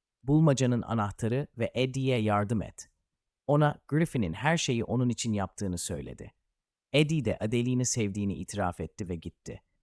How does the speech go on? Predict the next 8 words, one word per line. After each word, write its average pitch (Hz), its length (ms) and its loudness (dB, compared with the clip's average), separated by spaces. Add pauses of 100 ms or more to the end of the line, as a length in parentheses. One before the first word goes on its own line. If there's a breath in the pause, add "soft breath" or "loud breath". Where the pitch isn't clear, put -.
(360)
Fedlin 170 340 2
şoka 131 340 0
girdi 101 520 -4
ama 123 160 0
yine 139 280 2
de 113 60 2
kabul 107 360 -4
etti. - 400 -14